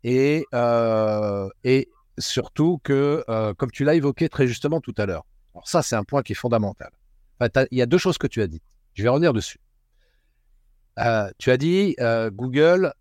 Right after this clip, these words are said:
un des paramètres qu'il tient, euh, qu'il prend en compte pour optimiser le référencement d'un site web, c'est le temps que les gens passent sur le site en question. Et justement, la vidéo va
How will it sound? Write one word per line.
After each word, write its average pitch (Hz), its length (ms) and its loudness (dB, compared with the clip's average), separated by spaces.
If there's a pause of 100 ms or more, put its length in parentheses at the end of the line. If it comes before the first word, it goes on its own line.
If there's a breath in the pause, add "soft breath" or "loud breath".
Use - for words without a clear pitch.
(200)
un 123 140 0
des 147 120 0
paramètres 143 440 2
qu'il 127 140 -8
tient, 127 340 -4
euh, 101 180 -6
qu'il - 180 -12
prend - 180 4
en 160 80 4
compte 123 240 -6 (760)
pour 123 240 0
optimiser 156 480 2
le 127 80 4
référencement 127 520 0
d'un 101 120 -4
site - 240 -12
web, 180 240 2 (480)
c'est - 180 -4
le 120 140 0
temps 185 320 4
que - 140 0
les 117 160 2
gens 165 220 0 (120)
passent 160 400 0
sur 123 240 0
le 117 80 2
site - 320 -6 (100)
en 123 120 -4
question. - 420 -2 (1160)
Et 117 120 -2
justement, 214 460 2
la 156 120 2
vidéo 165 640 0 (140)
va 135 280 0